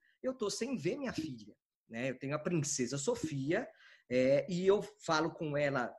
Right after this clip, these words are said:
todos os dias, mais de uma vez por dia, mas eu falo pelo celular, eu a vejo pelo celular, é, é muito, eu faço lição com ela pelo celular, né? Então, eu tô desenvolvendo habilidades, eu,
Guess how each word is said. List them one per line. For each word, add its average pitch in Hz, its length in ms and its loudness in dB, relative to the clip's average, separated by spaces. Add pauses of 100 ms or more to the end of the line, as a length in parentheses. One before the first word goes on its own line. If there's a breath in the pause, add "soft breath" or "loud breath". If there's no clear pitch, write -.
(120)
todos 147 400 4
os 113 180 -10
dias, 170 500 0
mais 156 300 0
de 151 60 -4
uma 143 120 -2
vez 131 160 0
por 160 200 4
dia, 190 340 0
mas 285 140 0
eu 262 80 4
falo - 200 -2
pelo 339 160 -6
celular, 156 720 2 (200 loud breath)
eu 156 160 2
a 156 100 4
vejo 139 800 0 (200)
pelo 147 220 2
celular, 127 720 -2 (300 soft breath)
é, 135 520 0
é 214 40 2
muito, 214 360 0
eu 175 100 4
faço 226 320 -2
lição 226 560 0
com 180 300 0
ela 156 320 0
pelo 175 280 2
celular, 139 640 -2 (420)
né? 151 100 0
Então, 196 400 0 (160)
eu 175 160 4
tô 220 400 4
desenvolvendo 196 680 0
habilidades, 190 680 0
eu, 175 220 0